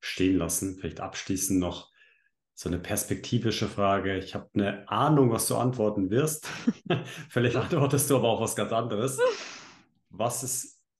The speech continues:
deiner Meinung nach so diese wichtigste persönliche Fähigkeit, die wir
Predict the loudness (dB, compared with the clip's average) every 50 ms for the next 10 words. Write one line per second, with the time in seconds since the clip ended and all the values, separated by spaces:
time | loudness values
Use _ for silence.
0 | _ -4 -4 -2 0 0 0 0 0 -2 -2 -2 -4 -6 -6 -6 -6 -6 -6 -8
1 | -8 -10 -10 -10 -10 -8 -6 -4 -2 -2 -2 -4 -6 -10 -8 -6 -6 -6 -4 -4
2 | -4 -2 -2 -2 -6 -4 -2 0 2 2 0 0 -4 -8 -16 _ _ _ _ _
3 | _ _ _ -10 -6 -6 -6 -4 0 0 0 2 0 -2 -4 -4 -4 -4 -4 -4
4 | -4 -4 -2 0 0 0 0 -2 -8 -8 -6 -4 -4 -4 -6 -8 -10 -10 -10 -6
5 | -4 -2 -2 -2 -4 -6 -12